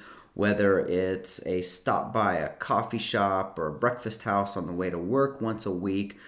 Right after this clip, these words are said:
where you just sit down with a notepad, a notebook,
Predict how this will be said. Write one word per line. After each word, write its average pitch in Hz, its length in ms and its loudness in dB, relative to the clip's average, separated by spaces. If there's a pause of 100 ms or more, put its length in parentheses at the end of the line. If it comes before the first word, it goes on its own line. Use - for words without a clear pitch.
(240)
where 98 200 4
you 113 380 2
just 135 400 2
sit 104 240 0
down 107 480 2
with 90 220 -2
a 82 60 -8
notepad, 104 840 0
a 90 80 0
notebook, 98 800 0